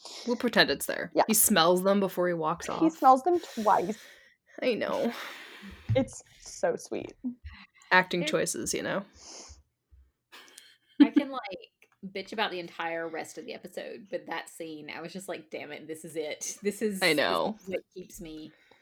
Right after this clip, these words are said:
Speaker 3: here."
Speaker 1: <laughs> Keeps you hanging on.
Speaker 2: It's what kept us on the hook for so long. They
Speaker 3: Yeah.
Speaker 2: would just, there'd just be these beautiful little moments. Oh, with the Klaine
Speaker 1: Yeah.
Speaker 2: theme too, the music.
Speaker 1: I know.
Speaker 2: You know? Ugh.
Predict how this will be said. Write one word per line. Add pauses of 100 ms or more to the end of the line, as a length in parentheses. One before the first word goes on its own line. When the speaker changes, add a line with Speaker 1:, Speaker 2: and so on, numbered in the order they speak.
(580)
Speaker 3:
here."
Speaker 1:
<laughs>
Keeps
you
hanging
on.
Speaker 2:
It's
what
kept
us
on
the
hook
for
so
long.
They
Speaker 3:
Yeah.
Speaker 2:
would
just, (100)
there'd
just
be
these
beautiful
little
moments. (120)
Oh,
with
the
Klaine
Speaker 1:
Yeah.
Speaker 2:
theme
too,
the
music.
Speaker 1:
I
know. (280)
Speaker 2:
You
know? (220)
Ugh.